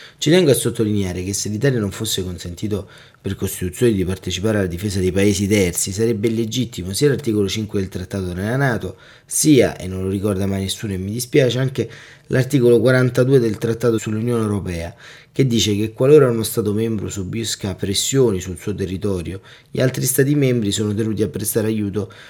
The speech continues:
e attuare assistenza con tutti i mezzi in loro possesso in conformità dell'articolo cinquantuno della Carta onu, che considera come diritto naturale l'autotutela a difendersi da un attacco armato.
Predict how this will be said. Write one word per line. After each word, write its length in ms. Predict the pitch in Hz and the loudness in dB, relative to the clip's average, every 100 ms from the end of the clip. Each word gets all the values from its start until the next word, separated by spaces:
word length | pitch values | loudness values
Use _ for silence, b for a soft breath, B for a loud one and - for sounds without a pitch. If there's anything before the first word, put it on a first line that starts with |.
| B | B
e 120 | - | 0
attuare 320 | 117 120 120 98 | 0 4 2 2
assistenza 600 | - 120 - 107 101 92 | 0 -2 0 0 -2 -4
con 140 | 101 | -4
tutti 260 | - - 110 | -6 -6 -2
i 40 | |
mezzi 280 | 104 92 101 | -2 -2 -2
in 60 | |
loro 200 | 101 104 | -2 0
possesso 500 | 113 123 - 113 - | -2 -2 -4 -6 -6
in 80 | 95 | -8
conformità 560 | 95 101 - 107 110 98 | -6 -6 -4 -2 0 0
dell'articolo 600 | 95 98 - 104 104 101 | -2 -2 -4 -4 -2 -2
cinquantuno 640 | 101 107 110 113 113 101 | -2 -4 -4 -4 -4 -4
della 180 | 98 92 | -4 -4
Carta 400 | 92 95 - 98 | -6 -8 -6 -4
onu, 340 | 98 92 92 98 | -4 -4 -8 -10
che 140 | - 107 | -10 -6
considera 520 | 117 - 113 101 87 B B B - | -4 -2 -2 -2 -4 B B B -6
come 240 | 107 110 | 0 0
diritto 360 | 92 113 120 104 | 0 -2 -2 -4
naturale 480 | 104 110 117 101 | -2 0 0 0
l'autotutela 1300 | 95 98 95 95 - - - - - 139 117 95 90 - | -2 -4 -6 -8 -10 -16 -20 -10 -4 2 2 2 0 -6
a 120 | 107 | -6
difendersi 680 | 107 98 90 87 87 - 95 | -4 -4 -6 -8 -10 -10 -10
da 100 | 85 | -8
un 80 | |
attacco 360 | 85 - 90 - | -10 -12 -12 -10
armato. 460 | 87 85 82 82 | -10 -10 -10 -12